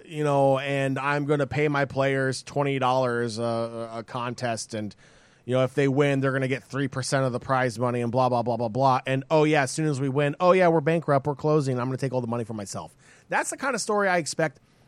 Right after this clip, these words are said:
from, like, these small organizations that, that want to break into the esports scene. Stuff like this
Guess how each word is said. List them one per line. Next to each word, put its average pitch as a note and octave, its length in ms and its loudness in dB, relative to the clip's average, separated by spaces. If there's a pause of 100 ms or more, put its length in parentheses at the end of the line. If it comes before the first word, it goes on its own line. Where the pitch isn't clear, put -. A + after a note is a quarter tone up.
from, E3+ 160 0
like, D3+ 300 2 (920)
these E3 220 4
small E3 360 4
organizations C#3 680 0
that, C3+ 300 -2
that C3+ 200 0
want C3+ 500 -2
to D#3 100 -2
break C3+ 340 -2
into B2 220 -8
the A#2 80 -16
esports A#2 480 -10
scene. A2+ 240 -8
Stuff - 420 -4
like D4 180 -2
this C#3+ 480 -2